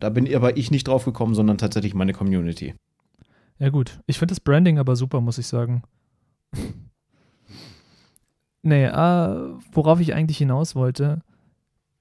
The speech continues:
Speaker 2: wie gesagt, Discord Community Server haben ja mittlerweile sehr, sehr, sehr viele Streamer.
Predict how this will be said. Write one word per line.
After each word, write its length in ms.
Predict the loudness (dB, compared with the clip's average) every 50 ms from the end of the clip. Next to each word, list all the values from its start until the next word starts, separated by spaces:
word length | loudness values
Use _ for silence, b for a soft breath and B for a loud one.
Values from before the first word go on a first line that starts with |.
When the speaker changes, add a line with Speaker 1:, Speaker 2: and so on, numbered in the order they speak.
| _ -2
Speaker 2:
wie 100 | 0 2
gesagt, 300 | 2 2 2 2 2 2
Discord 380 | 0 0 0 0 0 0 2
Community 480 | 2 2 4 4 4 4 4 2 0 -4
Server 540 | -4 -2 0 0 0 2 0 0 0 -2 0
haben 240 | 0 0 2 2 2
ja 140 | 2 2 2
mittlerweile 560 | 0 0 0 0 0 0 0 0 0 0 0
sehr, 240 | 0 0 0 0 2
sehr, 220 | 0 0 -2 0
sehr 180 | -2 -2 -4 -4
viele 280 | -2 -2 0 2 2
Streamer. 480 | 0 0 -2 -2 0 2 2 0 0